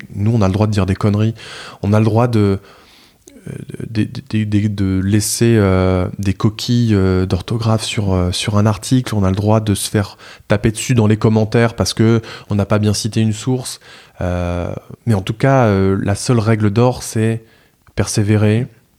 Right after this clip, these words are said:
être rigoureux et bosser. En fait, il n'y a pas de secret. Faut bosser,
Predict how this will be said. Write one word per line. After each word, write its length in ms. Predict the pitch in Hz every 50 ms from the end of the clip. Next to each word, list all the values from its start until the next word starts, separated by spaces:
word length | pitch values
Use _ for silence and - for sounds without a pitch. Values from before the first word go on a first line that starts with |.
| _ _ _ _ _ _ _ _ -
être 220 | 110 - - 120
rigoureux 640 | 113 104 113 110 107 110 104 107 113 120 131 143 151 - _ _ _ _ -
et 80 | 95
bosser. 400 | 95 107 101 - - 107 101 92 -
En 80 | - -
fait, 200 | - 113 - -
il 20 |
n'y 40 | 107
a 20 |
pas 100 | - 117
de 60 | 101 -
secret. 320 | - 92 - - 92 98
Faut 160 | - - 117
bosser, 460 | 113 120 110 - - 117 127 139 -